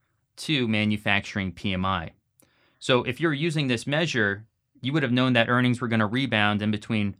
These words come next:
the first and second quarters of this year. So no reason to worry. If you look at manufacturing P M I right now, it still has a solid reading of fifty-three, which indicates that earnings should continue to expand into two thousand seventeen.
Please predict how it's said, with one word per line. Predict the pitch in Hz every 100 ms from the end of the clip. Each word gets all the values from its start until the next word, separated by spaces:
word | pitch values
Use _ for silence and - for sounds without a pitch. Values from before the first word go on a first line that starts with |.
| _
the | 101
first | - 120 123
and | 117
second | 110 104 107
quarters | 104 131 131 104 101
of | 92 87
this | 92 -
year. | 107 104 78 - _ _ _ _ _ _ _
So | _ - 123
no | 135 170
reason | 180 196 170
to | 139
worry. | 151 127 113
If | 110
you | 131
look | 151
at | 131
manufacturing | 123 123 120 117 120
P | - 123
M |
I | 113 107
right | 101 123
now, | 123 107
it | 101
still | - 135
has | 120
a | 107
solid | - 120 120
reading | 107 113 107 101
of | -
fifty-three, | 131 127 110 - - 151 123
which | 104 101 - - _ _ -
indicates | 131 131 127 120
that | 135
earnings | - 123 123 113
should | - 143
continue | 131 123 - 107 101
to | 95 - 110
expand | 95 - 127 120 95
into | 98
two | 90 -
thousand | 95 95 90 85
seventeen. | - 90 87 - 113 98 82